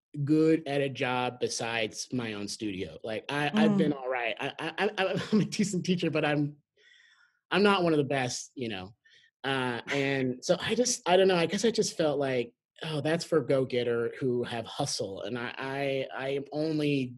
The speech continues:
Speaker 1: I don't know if I can go <laughs> do that. So, but even, I mean, eventually, I, I guess, um,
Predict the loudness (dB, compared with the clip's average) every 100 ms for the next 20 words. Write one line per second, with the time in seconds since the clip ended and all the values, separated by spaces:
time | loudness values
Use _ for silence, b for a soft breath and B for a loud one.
0 | _ -4 -2 0 0 0 -2 -2 -2 -4
1 | -4 -10 -6 -4 -2 -2 -4 -2 2 2
2 | 0 B B B B 8 10 10 10 8
3 | 10 10 10 8 10 10 10 6 2 6
4 | 6 6 6 6 6 4 2 -2 -8